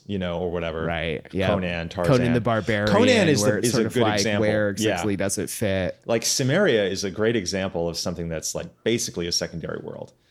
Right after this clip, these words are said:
Speaker 1: Like, I mean, it's,
Speaker 2: Right.
Speaker 1: it's really basically just, just that.
Speaker 2: <laughs>
Speaker 1: So, but I think it's just really cool because, you know, the difference to me is,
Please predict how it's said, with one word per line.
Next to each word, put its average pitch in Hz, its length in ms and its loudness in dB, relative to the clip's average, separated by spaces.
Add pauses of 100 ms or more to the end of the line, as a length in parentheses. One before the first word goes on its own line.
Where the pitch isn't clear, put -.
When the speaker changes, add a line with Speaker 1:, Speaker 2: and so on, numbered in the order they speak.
(360)
Speaker 1:
Like, 101 220 -2
I 98 100 -2
mean, 101 160 0
it's, 98 180 -2
Speaker 2:
Right. - 160 -2
Speaker 1:
it's - 180 -4
really 120 220 2
basically 85 720 -4
just, - 300 -10 (180)
just - 220 -12
that. - 300 -10 (440)
Speaker 2:
<laughs> 160 1160 0 (420)
Speaker 1:
So, - 120 -2
but 143 120 6
I 143 60 4
think 180 160 -4
it's 156 160 -2
just - 160 -2
really 117 180 2 (100)
cool 131 180 0
because, 92 460 -2 (260)
you 127 100 2
know, 113 80 2
the 120 140 2
difference 165 480 0
to 117 100 -2
me 87 180 -2
is, 80 360 -4